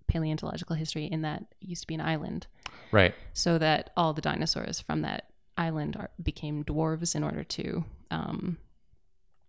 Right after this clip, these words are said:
Speaker 1: battle for the limited
Speaker 2: Right.
Speaker 1: resources.
Speaker 2: Oh my God,
Speaker 1: S-
Speaker 2: amazing.
Speaker 1: So they decided that they were going to take this life-size dinosaur on a road trip across Europe to raise awareness for the,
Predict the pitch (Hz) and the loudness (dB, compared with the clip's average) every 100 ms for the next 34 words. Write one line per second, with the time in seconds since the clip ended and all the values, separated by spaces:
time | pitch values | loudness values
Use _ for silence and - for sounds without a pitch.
0 | - - _ _ _ _ _ - - 175 | -20 -20 _ _ _ _ _ -20 -10 -2
1 | 160 156 - - - 160 156 - - - | 0 -2 -4 -8 -4 -2 -2 -4 -6 -4
2 | 127 104 92 87 - - 185 190 - 113 | 4 8 8 6 0 -2 0 6 6 8
3 | 131 156 92 92 - - 190 180 170 - | 6 6 4 -2 -4 4 8 8 8 6
4 | 170 156 160 160 160 156 151 151 151 - | 4 6 2 2 0 2 2 2 0 2
5 | - 156 - - - - - - - 170 | 2 2 -2 -4 -4 -4 -4 -4 -2 -2
6 | 165 160 156 156 151 156 156 160 156 - | 0 2 2 0 0 0 2 2 0 0
7 | 156 170 - 151 160 143 - - - - | -2 -2 -2 -2 -2 -4 -2 0 0 -4
8 | _ - - - - 160 156 156 156 151 | _ -20 -20 -6 2 4 4 2 2 0
9 | 147 - 156 156 156 151 151 147 | -2 -4 -4 -2 0 0 -2 -4